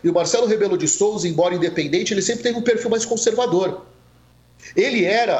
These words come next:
até pouco tempo antes de se lançar candidato a presidente, um comentarista político.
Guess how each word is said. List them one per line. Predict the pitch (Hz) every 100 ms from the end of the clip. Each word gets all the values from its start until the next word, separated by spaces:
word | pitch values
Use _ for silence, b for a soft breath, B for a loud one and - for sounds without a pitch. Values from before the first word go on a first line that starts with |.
| -
até | 147 147 202 190
pouco | 180 220 233 226
tempo | - 202 - 165
antes | 226 233 160
de | 147 165 156 -
se | - -
lançar | 170 160 196
candidato | 196 180 160 160
a |
presidente, | 156 147 143 151 202 - - - -
um | 220
comentarista | 254 254 254 247 247 277
político. | 262 254 247 - - 113